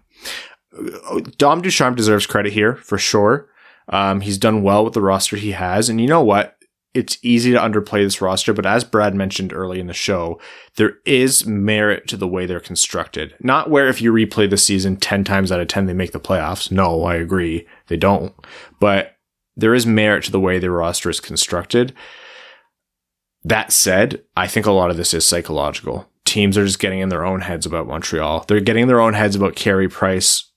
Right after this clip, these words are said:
I don't really see teams challenging Carey Price like they should be. If you crack that wall, it all comes down with Montreal.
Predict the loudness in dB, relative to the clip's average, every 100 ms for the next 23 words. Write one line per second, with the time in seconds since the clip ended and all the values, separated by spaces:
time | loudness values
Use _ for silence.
0 | -2 0 2 2 2 2 0 0 -2 -2
1 | -2 0 0 0 -2 -2 -2 -2 -2 -2
2 | -2 -4 -6 -4 -2 0 -2 2 4 2
3 | 0 -18 -20 -20 -20 _ _ _ _ _
4 | -6 -4 -2 -4 -4 -2 -2 -2 0 0
5 | 0 2 2 2 0 -4 -4 -6 0 2
6 | 4 4 4 2 0 0 -2 -2 -2 -4
7 | -4 -6 -4 -4 0 0 -2 -6